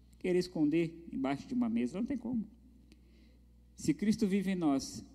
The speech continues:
é hora desse Cristo começar a ser visto aonde nós formos e as pessoas começarem a serem transformadas. Dois mil e vinte e três ainda dá tempo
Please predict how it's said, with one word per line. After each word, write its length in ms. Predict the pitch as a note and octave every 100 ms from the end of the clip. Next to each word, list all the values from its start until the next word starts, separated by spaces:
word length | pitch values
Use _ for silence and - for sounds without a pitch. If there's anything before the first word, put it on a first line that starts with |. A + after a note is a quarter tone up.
| - - - - - - -
é 80 | A#2+
hora 220 | C3 C3
desse 260 | D3+ D#3
Cristo 380 | F3 D3+ D3 C#3+
começar 540 | - C#3+ C#3 - D3 C#3+
a 40 |
ser 240 | - C#3+ A#2+
visto 500 | A2+ D3 - - G#2+ - - - - - - - - - -
aonde 260 | A#2+ C#3+ C#3+
nós 240 | D3 -
formos 400 | C3 A#2+ A#2 - - - - -
e 60 | A#2+
as 80 |
pessoas 360 | - B2+ C3 C3
começarem 480 | - C#3 B2+ C#3 C#3
a 40 |
serem 200 | - A#2
transformadas. 880 | A2 G#2+ - G2+ G2+ F2+ F2+ - - - - - - - - - - - - - - - - - - - - - -
Dois 220 | A#2 A2+
mil 140 | C3+
e 20 |
vinte 220 | D3 C#3 -
e 40 |
três 280 | C3+ D3 C#3
ainda 160 | C#3
dá 100 | C#3+
tempo 340 | C#3 C3+ B2